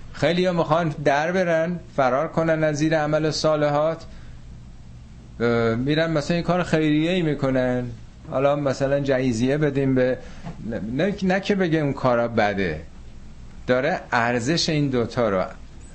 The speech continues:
حسنات کارای زیباست، خوبه،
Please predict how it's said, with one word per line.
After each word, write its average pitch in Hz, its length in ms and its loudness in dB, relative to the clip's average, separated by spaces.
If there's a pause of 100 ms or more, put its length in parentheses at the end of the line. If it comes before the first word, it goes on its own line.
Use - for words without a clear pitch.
(200)
حسنات 185 640 0
کارای 170 360 2 (760)
زیباست، 147 560 2
خوبه، 135 480 2